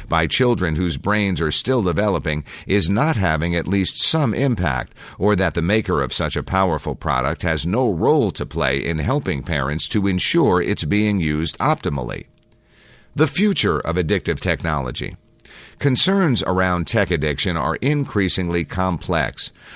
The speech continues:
What if smartphones and social media don't just addle our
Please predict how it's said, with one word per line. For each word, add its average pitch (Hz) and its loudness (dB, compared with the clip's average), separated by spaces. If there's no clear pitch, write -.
What 196 2
if 202 2
smartphones 90 0
and 80 0
social 104 0
media 80 0
don't 127 -2
just 85 0
addle 98 0
our 73 0